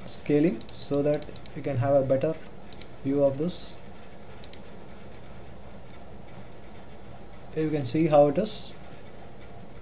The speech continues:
So like this you can, uh, overlay any sort of image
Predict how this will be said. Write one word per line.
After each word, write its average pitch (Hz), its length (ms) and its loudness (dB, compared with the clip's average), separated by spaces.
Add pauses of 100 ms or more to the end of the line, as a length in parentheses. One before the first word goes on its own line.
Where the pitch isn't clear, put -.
(380)
So 175 120 8
like 185 200 12
this 202 140 4
you 190 100 10
can, 165 200 8
uh, 147 300 2
overlay 165 380 12
any 175 120 8
sort 170 200 10
of 156 140 6
image 151 420 2